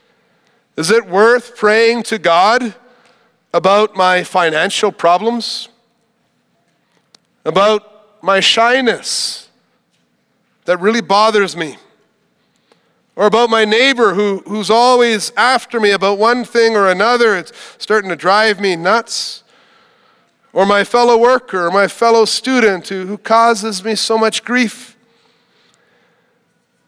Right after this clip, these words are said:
What does the Almighty God of heaven and earth care about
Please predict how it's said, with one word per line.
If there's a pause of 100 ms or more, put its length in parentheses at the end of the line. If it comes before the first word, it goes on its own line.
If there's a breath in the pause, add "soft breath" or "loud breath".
What
does
the
Almighty
God
of
heaven
and
earth
care (920 soft breath)
about